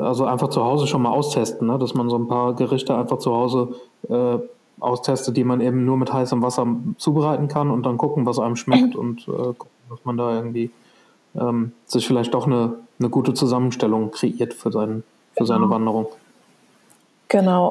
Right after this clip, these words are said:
Speaker 2: Und, ähm, am besten für jeden Tag eine Portion packen. So dass man nicht zu viel hat, nicht zu wenig. Und dass man nur noch irgendwie sein Tütchen aufreißen muss und das heiß machen muss.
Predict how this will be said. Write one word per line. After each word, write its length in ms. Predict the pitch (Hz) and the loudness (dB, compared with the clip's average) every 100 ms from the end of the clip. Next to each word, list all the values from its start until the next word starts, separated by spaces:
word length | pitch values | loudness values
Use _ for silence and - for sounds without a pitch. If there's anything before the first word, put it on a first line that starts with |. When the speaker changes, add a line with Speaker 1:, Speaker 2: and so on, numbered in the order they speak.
| - | 4
Speaker 2:
Und, 400 | 196 202 202 - | 6 4 2 2
ähm, 600 | 190 185 185 185 185 - - - - _ - | 4 6 6 4 0 -8 -12 -20 -20 _ 0
am 180 | 190 | 4
besten 640 | 185 202 202 214 214 208 - - - _ _ 208 | 4 2 4 4 6 4 0 -8 -20 _ _ -2
für 180 | - | 2
jeden 380 | 208 196 208 214 | 4 6 6 4
Tag 400 | 208 202 185 - | 4 2 2 2
eine 160 | 185 185 | 2 2
Portion 500 | 185 180 - 196 202 | 2 0 2 2 2
packen. 320 | 180 151 165 - _ _ _ _ _ _ _ _ _ _ _ _ - - | 0 0 -4 -4 _ _ _ _ _ _ _ _ _ _ _ _ -6 2
So 140 | 190 | 4
dass 180 | 185 180 | 4 4
man 360 | 180 175 185 190 | 2 4 4 4
nicht 320 | 196 208 - | 4 4 4
zu 120 | 220 | 2
viel 340 | 202 233 254 277 | 4 4 6 4
hat, 320 | 294 294 - | 2 0 2
nicht 240 | 214 214 | 2 2
zu 140 | - 180 | 2 4
wenig. 560 | 202 247 294 294 - - _ _ _ _ _ - - - - _ | 6 6 4 -2 -8 -12 _ _ _ _ _ -20 -20 -20 -20 _
Und 300 | - 220 220 | 4 6 6
dass 180 | 220 220 | 4 4
man 240 | 202 202 | 6 6
nur 100 | 208 | 6
noch 420 | 214 208 208 - - | 4 2 -2 -10 0
irgendwie 300 | 202 190 202 | 2 4 4
sein 160 | 196 190 | 4 4
Tütchen 320 | 240 - 220 | 2 4 4
aufreißen 600 | 180 190 190 185 185 185 | 4 2 2 2 4 4
muss 180 | 180 185 | 4 2
und 80 | |
das 160 | 180 - | 0 2
heiß 220 | 175 175 | 2 2
machen 240 | 175 165 165 | 0 0 0
muss. 280 | 170 - | 0 -4